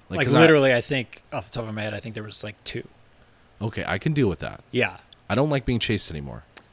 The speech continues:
Speaker 2: I can see where that fear came into play after playing Days Gone. Because, like, ha-, just having a horde.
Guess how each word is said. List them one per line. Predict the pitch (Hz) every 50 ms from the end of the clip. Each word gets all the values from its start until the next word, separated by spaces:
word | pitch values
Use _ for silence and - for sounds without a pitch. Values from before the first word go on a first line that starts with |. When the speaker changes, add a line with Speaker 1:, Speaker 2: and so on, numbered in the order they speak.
| _ _ _ _ -
Speaker 2:
I | - - 139
can | 170 190
see | - - 185 180
where | 165 156 156 131
that | 117 131 117 123
fear | - - 139 131 123 117 107 - -
came | - 131 123
into | 120 113 110
play | - 117 123 110 107 113
after | 110 104 104 - - 120 110 104 104 101 - _
playing | - - 123 110 104 104
Days | 101 98 107 107 98 95
Gone. | - 104 101 98 98 101 101 _ _ _ _ _ _ _ _ _ _ _ _ _ _ _ _ _ _ _ _ _ _ _ _ _ _ _ _ _ _ _ _ _ _ _ _ _ _ _ _ _ _
Because, | - 127 113 123 104 98
like, | 110 104 98 101 - _ - - 143
ha-, | 107 135
just | 131 104 - -
having | 139 117 113 107
a | 98
horde. | 92 - - - 135 117 110 113 120 123 139 127